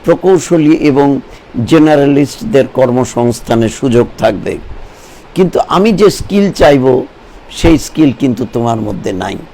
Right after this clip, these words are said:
এখন তুমি প্রশ্ন করো নিজেকে যে কি স্কিল আমার মধ্যে নাই। Try to achieve that skill, face the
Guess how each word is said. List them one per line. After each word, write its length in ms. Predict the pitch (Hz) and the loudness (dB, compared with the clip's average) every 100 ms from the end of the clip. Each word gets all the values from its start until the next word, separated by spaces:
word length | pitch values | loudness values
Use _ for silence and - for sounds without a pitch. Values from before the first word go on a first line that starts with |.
| - - - - - - - - - - - - - | -20 -20 -20 -20 -20 -20 -20 -20 -20 -20 -20 -20 -10
এখন 460 | 139 - 196 165 139 - | -8 -2 0 0 -2 -4
তুমি 220 | 165 202 202 | -2 -2 0
প্রশ্ন 280 | 175 - 180 | -2 -2 -4
করো 240 | 151 156 139 | 0 2 4
নিজেকে 520 | 135 131 127 - 127 | 4 4 2 0 -2
যে 140 | 110 123 | -2 -4
কি 160 | - 202 | -6 -6
স্কিল 400 | - - 190 170 - | -6 -6 -4 -4 -2
আমার 300 | 127 123 113 | -4 -4 -4
মধ্যে 340 | 110 92 101 | -6 -6 -6
নাই। 220 | 95 92 92 - - - - - - - - | -6 -8 -12 -18 -20 -20 -20 -20 -20 -10 0
Try 180 | 165 175 175 | 0 0 -4
to 60 | - 131 | -2 -2
achieve 280 | 123 165 135 104 | -2 -4 -4 -2
that 160 | 135 117 - | -2 -2 -6
skill, 340 | - - 123 98 - - - - - - | -14 -8 -6 -6 -8 -16 -20 -20 -10 0
face 260 | 208 220 139 | 2 2 0
the 80 | 147 | -4